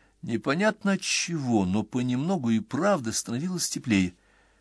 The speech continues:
"Значит, кровяная бомба в мозгу — это что-то вроде кнута?" — спросил я. "Хлыст, которым овца понукала своих хозяев?"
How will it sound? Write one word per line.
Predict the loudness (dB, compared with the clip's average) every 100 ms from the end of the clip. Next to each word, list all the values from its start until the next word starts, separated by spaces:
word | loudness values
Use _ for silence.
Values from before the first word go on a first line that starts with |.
| _ _ _ _ _
"Значит, | -10 -2 4 6 4 4 2 -2 -10 -16 _ _ _ _ _ _ _ -16
кровяная | -4 0 2 4 6 6 6
бомба | 6 6 8 8 6 4
в | 4
мозгу — | 4 4 0 2 4
это | 4 2 -2
что-то | 0 -2 0
вроде | 2 4 2
кнута?" — | 2 0 0 2 6 8 6
спросил | 4 -2 -4 -2 -2
я. | 2 0 -2 _ _ _ _ _ _
"Хлыст, | -6 -2 0 4 6 6 6 2 -2 -12 _ _ _
которым | -10 -4 0 4
овца | 2 4 6 6
понукала | 6 2 2 6 8 8 8
своих | 2 2 2 0
хозяев?" | -4 -2 -2 2 6 8 6 0 -6